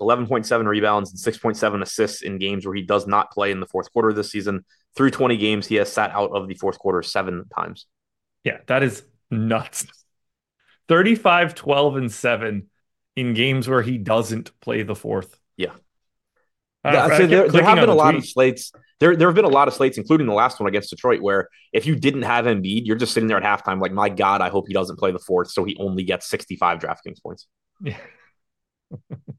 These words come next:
Speaker 2: All righty. Anything else for Philly?
Speaker 1: Uh, no.
Speaker 2: All right. So next up, we're gonna talk schedule for the rest of the day. Very simple.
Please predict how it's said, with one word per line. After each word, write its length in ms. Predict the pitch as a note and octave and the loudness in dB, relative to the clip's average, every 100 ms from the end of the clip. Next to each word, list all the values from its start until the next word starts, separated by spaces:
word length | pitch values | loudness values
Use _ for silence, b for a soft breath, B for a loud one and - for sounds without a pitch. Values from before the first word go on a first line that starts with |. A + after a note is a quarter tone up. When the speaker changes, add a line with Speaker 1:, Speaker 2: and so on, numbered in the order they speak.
| _ _ _ _ _ _ _ _ _ _ _ _ - | _ _ _ _ _ _ _ _ _ _ _ _ -2
Speaker 2:
All 120 | B2+ | 2
righty. 320 | A2+ G2+ G2+ b b b - | 4 2 -2 b b b -6
Anything 300 | D3+ F#3 F3 | 0 2 2
else 160 | D#3 D3+ | 2 0
for 100 | B2+ | -6
Philly? 400 | - B2 G#2+ G#2 - _ _ _ _ _ _ _ _ _ _ _ _ _ _ _ _ _ _ _ _ _ _ _ _ _ _ _ _ _ _ _ _ _ - | -4 -2 -2 -6 -18 _ _ _ _ _ _ _ _ _ _ _ _ _ _ _ _ _ _ _ _ _ _ _ _ _ _ _ _ _ _ _ _ _ -4
Speaker 1:
Uh, 180 | A2+ G#2 | -2 -2
no. 200 | G2 E2+ _ _ _ _ _ _ _ - | -4 -16 _ _ _ _ _ _ _ -14
Speaker 2:
All 80 | G#2+ | -10
right. 180 | G#2+ - _ _ _ _ _ _ _ _ _ _ | -10 -10 _ _ _ _ _ _ _ _ _ _
So 280 | D3 C#3 C#3 | 0 0 0
next 280 | F3 G3 F#3+ | -2 -2 0
up, 260 | G#3 G3+ F3 | 0 0 -2
we're 100 | F#3 | -2
gonna 120 | F#3 | 0
talk 220 | F#3+ F3+ | 0 -2
schedule 380 | - G3 F#3 F#3 | 0 -2 0 -4
for 200 | F#3+ G3 | -2 -2
the 80 | F3 | 0
rest 260 | F#3 F3+ | -2 -4
of 100 | E3+ | -10
the 80 | D#3+ | -4
day. 200 | E3+ D3 | -2 -2
Very 280 | C#3+ G#3+ G#3 | -2 -2 -2
simple. 440 | - F#3+ C3+ - | -6 -6 -6 -12